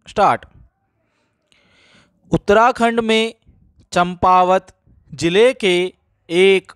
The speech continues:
स्कूल में अनुसूचित जाति की महिला के हाथों बना खाना खाने से कुछ बच्चों के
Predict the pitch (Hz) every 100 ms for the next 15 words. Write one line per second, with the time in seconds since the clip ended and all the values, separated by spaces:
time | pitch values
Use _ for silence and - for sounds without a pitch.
0 | _ - - - 185 226 262 240 196 202
1 | 202 - _ _ - 147 170 175 - 175
2 | 180 - 202 202 - _ - 131 160 175
3 | - 175 170 170 _ _ _ - 196 254
4 | 233 196 190 196 196 202 - _ _ _
5 | 190 196 196 185 _ _ - 131 185 214
6 | 190 175 170 165 _ _ _ - 151 156
7 | 156 156 160 _ - - 151 175 190 196
8 | 214 _ _ _ - 170 175 190 247 247
9 | 214 190 196 202 _ _ _ - 233 -
10 | 180 175 - _ 151 160 170 _ - 233
11 | 254 254 185